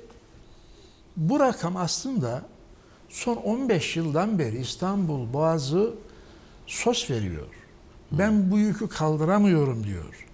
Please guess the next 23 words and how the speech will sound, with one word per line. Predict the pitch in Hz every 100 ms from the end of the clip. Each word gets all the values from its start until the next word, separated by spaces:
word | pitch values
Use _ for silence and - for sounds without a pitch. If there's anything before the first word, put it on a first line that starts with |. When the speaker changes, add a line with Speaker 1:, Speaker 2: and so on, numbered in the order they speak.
| -
Speaker 1:
Ve | 190 180
bu |
süre | 196 196 202
içerisinde | 196 - 185 185 - 202 240
de | 240
İstanbul | 165 - 170 175 175 175 156
Boğazı'nda | 165 165 165 156 165 202 233 - - - - - -
aslında | - 151 - 170 170 190 190 165 - -
yaşadığımız | 170 147 170 160 165 165 180 165
kazalar | - 143 135 147 143 208
oldu. | 202 110 82 - - - -
Speaker 2:
Hı | 85
hı. | 85 82 - - - - -
Speaker 1:
İstanbul | - 226 285 294 254 156 127
Boğazı'nda | 147 185 196 240 233 165
her | 127 - 190 277
yıl, | 226 165 208 247 - - - - - - - - - - - - - -
her | - 247
yıl | 220 196 240 254 - - - - - - - - -
deniz | 175 185 254 294 - - - - - -
trafik | - 143 156 - -
kazası | 151 135 127 113 -
oluyor. | 110 95 92